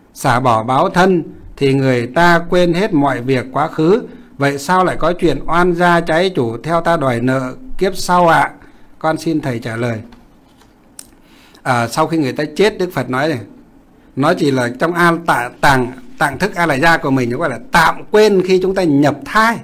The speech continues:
Chúng ta nhập vào thai mẹ, ở vào trong cái nơi u tối bẩn thỉu đó, cái A Lại Gia thức của chúng ta thì tạm quên đi thôi.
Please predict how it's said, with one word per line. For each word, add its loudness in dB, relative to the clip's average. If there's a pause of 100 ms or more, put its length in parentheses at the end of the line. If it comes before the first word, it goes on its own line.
(1800)
Chúng 0
ta 0
nhập 4
vào 2
thai 0
mẹ, 2
ở 0
vào 0
trong 0
cái 0
nơi 2
u 2
tối 2
bẩn 0
thỉu -2
đó, 2 (380)
cái 0
A 4
Lại 4
Gia 2
thức -2
của -2
chúng -2
ta 0
thì -2 (240)
tạm -4 (120)
quên 0
đi -2
thôi. 0